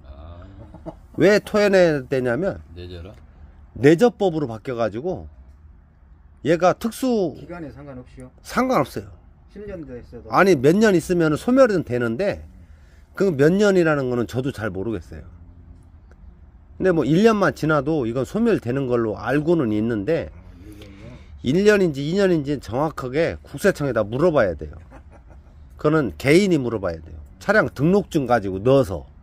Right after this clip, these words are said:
Speaker 2: 인적사항을 또 넣어서. 그래서 내가 국가유공자 이 급이다, 뭐 삼 급이다 이러면은 세금 혜택이 있느냐? 그때 "없습니다." 이렇게 돼요.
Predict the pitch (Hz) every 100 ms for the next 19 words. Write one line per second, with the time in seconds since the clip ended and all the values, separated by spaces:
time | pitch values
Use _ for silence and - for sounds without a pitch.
0 | - - - - - - 165 170 196 -
1 | 170 147 143 143 - 170 113 131 90 92
2 | 76 - - - - - - - - -
3 | - - - - 127 127 135 185 - -
4 | - - - - 127 139 117 - - -
5 | 139 120 120 120 117 131 151 127 143 131
6 | 113 98 95 76 - 90 - 180 190 165
7 | 113 107 170 - - - - 110 117 110
8 | 117 202 - - - - - - - -
9 | - 202 202 151 - 107 101 104 95 92
10 | - - 76 - - - - - - 131
11 | - 143 113 95 87 78 71 - -